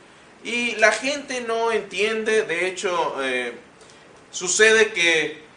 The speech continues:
ya los perseguidores judíos no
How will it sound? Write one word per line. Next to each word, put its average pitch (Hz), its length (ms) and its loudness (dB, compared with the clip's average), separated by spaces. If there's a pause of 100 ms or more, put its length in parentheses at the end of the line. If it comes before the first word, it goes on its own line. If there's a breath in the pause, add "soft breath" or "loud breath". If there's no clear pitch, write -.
(360)
ya 214 320 4
los 202 160 -2
perseguidores 170 960 0
judíos 190 680 0
no 202 360 2